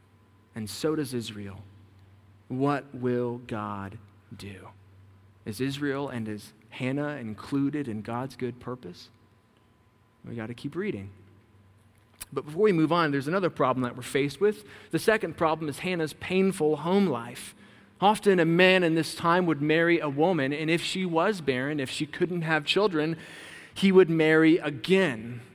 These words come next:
And often the first wife would be the favorite, and the second one would bear children. Now, Hannah is the favorite wife, we learn. She's given a second double portion, so she's probably the first wife, with Peninnah being the second, the one who bore children.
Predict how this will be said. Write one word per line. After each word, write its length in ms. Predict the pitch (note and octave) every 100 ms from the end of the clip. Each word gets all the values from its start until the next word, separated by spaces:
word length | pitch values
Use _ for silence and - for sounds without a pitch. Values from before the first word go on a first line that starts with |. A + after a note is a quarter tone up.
| -
And 160 | D3+
often 420 | F3+ F#3+ F#3+ E3 D3+
the 80 |
first 420 | C#3+ G#3+ A3 - D#3
wife 360 | D3+ D3 -
would 200 | C#3+ C3
be 160 | D3+ C#3+
the 100 | B2
favorite, 720 | - F#3 G3 D3+ C3 B2 - - - -
and 200 | D3+ C#3+
the 80 |
second 680 | - - G3+ G3 F#3+ D#3+ C#3
one 220 | C3 C3+
would 200 | C3+ B2
bear 400 | C3+ C3+ C3 B2+ - - - - _ _ -
children. 720 | - G3 F3+ C3 B2 G#2 A2 - - - - _ _ - -
Now, 280 | C3+ C3 C3+
Hannah 360 | D#3 D#3+ E3
is 240 | D3 B2 C3+
the 120 | C3+
favorite 500 | - E3 E3 D#3+ C#3
wife, 340 | C#3 C#3 C#3
we 100 | C#3
learn. 380 | C3+ C3+ C#3 D#3
She's 240 | - B2
given 260 | D3+ C#3+ C3+
a 60 | B2
second 480 | D#3+ D3+ D3+ C#3+ - -
double 260 | C#3+ C#3+
portion, 500 | C#3 D3+ D3 - F3
so 140 | E3 C#3
she's 220 | C#3 C3
probably 440 | E3 D#3 D3 C#3+
the 100 | C3+
first 380 | - D#3 D#3 -
wife, 340 | D3 D#3 F3
with 280 | C3+ B2+ -
Peninnah 440 | - D3 D3 D3 C#3
being 400 | C#3 C#3+ C#3 B2+
the 80 |
second, 560 | A#2 - F3+ E3 F#3+ F#3
the 140 | D3+
one 280 | C3 C#3+ C#3+
who 140 | C#3 C3+
bore 340 | C#3 C#3 C3
children. 720 | - - F#3+ D#3+ B2+ C3 E3